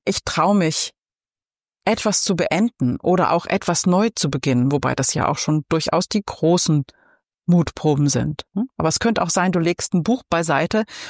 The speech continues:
durch was du dich gerade quälst und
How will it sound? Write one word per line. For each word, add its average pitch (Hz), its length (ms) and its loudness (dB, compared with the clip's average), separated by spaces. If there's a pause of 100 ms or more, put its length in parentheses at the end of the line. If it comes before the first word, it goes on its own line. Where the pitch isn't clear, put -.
(140)
durch 180 200 0
was 175 140 -2
du 180 100 0
dich 165 140 -2
gerade 165 300 0
quälst 196 680 0 (460)
und 170 320 2